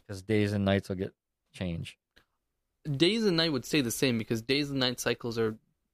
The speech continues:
Speaker 2: because of the
Speaker 1: That's
Speaker 2: sun.
Speaker 1: that's what the article said.
Speaker 2: I wonder if,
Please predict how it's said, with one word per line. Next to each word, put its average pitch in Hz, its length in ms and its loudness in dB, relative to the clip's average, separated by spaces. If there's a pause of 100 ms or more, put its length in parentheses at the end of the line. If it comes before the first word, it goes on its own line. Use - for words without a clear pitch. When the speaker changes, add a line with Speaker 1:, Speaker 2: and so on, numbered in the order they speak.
(280)
Speaker 2:
because 123 400 0
of 120 60 4
the 123 60 4
Speaker 1:
That's 110 120 -6
Speaker 2:
sun. 110 540 -2 (140)
Speaker 1:
that's 117 200 -4
what 104 100 -4
the 107 120 -2
article 92 340 2
said. - 240 -14 (1200)
Speaker 2:
I 139 60 2
wonder 170 220 4
if, - 80 -8